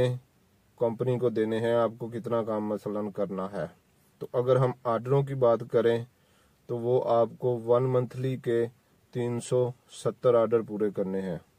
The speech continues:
जो कि वन डे के बनते हैं सोलह ऑर्डर, जो आपने हर सूरत पूरे करने हैं। पॉइंट नंबर फ़ोर, आपकी सैलरी कितनी होगी?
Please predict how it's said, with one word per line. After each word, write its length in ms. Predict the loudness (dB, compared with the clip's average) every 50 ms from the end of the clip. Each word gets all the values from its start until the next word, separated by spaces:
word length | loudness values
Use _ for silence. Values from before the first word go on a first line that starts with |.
| _ _ _ _ _ _ _ _ _ _ _ _ _ _ _ _ _ _ _ _ _ _ _ _ -20 _ -8 -6
जो 380 | -4 0 4 8 8 8 8 8
कि 360 | 6 6 8 10 8 8 6 0 _ _ _ _ _ _ -14
वन 360 | -6 0 2 4 4 4 4 6
डे 200 | 6 6 6 6
के 140 | 4 2 4
बनते 400 | 6 6 6 4 0 -2 0 0 2
हैं 220 | 4 4 4 4 4 2 -2 -6 _ _ _ _ _ _ _ _ _ _ _ _ -2 0 0 0 -4 _ _ _ _ _ _ -20
सोलह 380 | -10 -4 -2 0 2 4 4
ऑर्डर, 440 | 6 6 6 6 6 6 6 4 4 4 2 0 -4 -6 -8 -10 -12 -12 -14 -18 -20 -20 -20 -20 -20 _ _ _ _ _ _ _ _ _ _ _ _ -14
जो 180 | -8 -2 0 2
आपने 440 | 2 2 2 -2 -2 -2 0 0 0 0 -4 -8 _ -10
हर 180 | -6 -4 -4 -4
सूरत 400 | -4 -6 -8 -4 0 0 0 0 -2 _ -20 _ _ _
पूरे 220 | -10 -4 -4 -4 -2
करने 260 | -2 -4 -6 -4 -6 -8
हैं। 200 | -8 -10 -12 -14 _ _ _ _ _ _ _ _ -4
पॉइंट 280 | 0 0 2 0 0 0
नंबर 300 | -2 -2 2 2 2 2
फ़ोर, 380 | 2 2 4 6 6 4 4 2
आपकी 360 | 2 2 2 2 0 -6 -10 -8
सैलरी 420 | -4 -2 -2 0 0 0 -2 -4 -4
कितनी 320 | -4 -8 -8 -4 -4 -2
होगी? 260 | -2 -2 -2 -4 -6